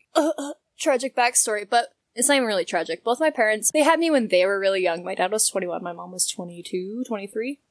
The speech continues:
And both of them were kind of, you know, young adults. They didn't really know how to parent a kid. So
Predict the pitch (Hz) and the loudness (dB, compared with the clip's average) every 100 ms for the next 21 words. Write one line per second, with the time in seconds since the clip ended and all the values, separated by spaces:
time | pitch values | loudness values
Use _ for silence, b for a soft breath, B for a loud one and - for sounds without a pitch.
0 | - 214 202 196 202 208 240 254 302 233 | -2 0 0 -2 -6 -2 2 2 2 2
1 | 190 185 180 - 180 175 170 170 165 180 | 2 0 -6 -6 -4 -4 -6 -8 -10 -8
2 | - 202 190 185 156 - - 170 180 185 | -2 0 0 0 -2 -2 2 2 2 -4
3 | 170 143 151 165 160 180 196 190 190 214 | -4 -4 -4 -4 -4 -6 -10 -12 -12 0
4 | 330 208 196 - - 220 208 202 196 | 0 0 -2 0 4 4 2 0 -4